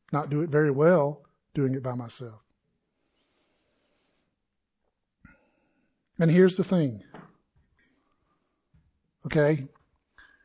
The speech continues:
Some of you are not gonna like this, but I can't help it. It's not my fault. I'm just the messenger here. Some of you know,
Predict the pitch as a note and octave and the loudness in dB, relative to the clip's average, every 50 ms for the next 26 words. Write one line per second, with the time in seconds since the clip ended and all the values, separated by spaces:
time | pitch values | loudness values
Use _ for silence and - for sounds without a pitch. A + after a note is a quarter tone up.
0 | _ _ _ - E3+ F#3 F#3+ E3 F3+ F3+ E3+ D3 D3+ E3 E3 E3+ E3+ E3+ D#3 C#3+ | _ _ _ 0 4 4 4 6 6 4 6 6 4 4 2 2 0 2 2 2
1 | C#3 C3+ C3 - - C3+ B2+ B2+ - - - C#3 C3 C3 - D3 C#3+ C#3 B2+ B2+ | 2 0 0 -4 -8 -8 -8 -10 -12 -10 -6 -4 -4 -4 -4 -4 -4 -4 -4 -6
2 | A#2+ - - - - - - _ _ _ _ _ _ _ _ _ _ _ _ _ | -8 -10 -14 -18 -20 -20 -20 _ _ _ _ _ _ _ _ _ _ _ _ _
3 | - D3+ F3 F3+ D#3+ E3+ E3+ - - B2 A2 G#2 - - - - - _ _ _ | -4 -2 0 4 4 4 4 2 -2 -6 -8 -10 -14 -20 -20 -20 -20 _ _ _
4 | _ - C3+ D3+ C#3+ D#3+ D#3+ - - E3+ D3+ C#3 C3 - C#3+ B2 A#2+ - A#2 A2 | _ -6 -4 -2 0 -2 -2 -2 -2 0 0 0 -2 -4 -8 -10 -12 -14 -16 -18
5 | G#2+ A#2 A2 G#2 G#2 _ _ _ _ _ _ _ _ _ _ _ _ _ _ _ | -18 -20 -20 -20 -20 _ _ _ _ _ _ _ _ _ _ _ _ _ _ _
6 | _ _ _ _ _ _ _ _ _ _ _ _ _ _ _ _ _ _ - - | _ _ _ _ _ _ _ _ _ _ _ _ _ _ _ _ _ _ 0 2
7 | F3 G3 G#3+ G3+ F#3 G3+ G3+ G3+ F#3 E3+ E3 D#3+ D#3+ E3 E3 E3 D#3 C#3+ B2 A2+ | 4 4 4 4 2 2 4 4 4 4 4 4 4 4 4 4 4 2 0 -4
8 | A2 A2 A2 A2 - | -8 -14 -18 -20 -20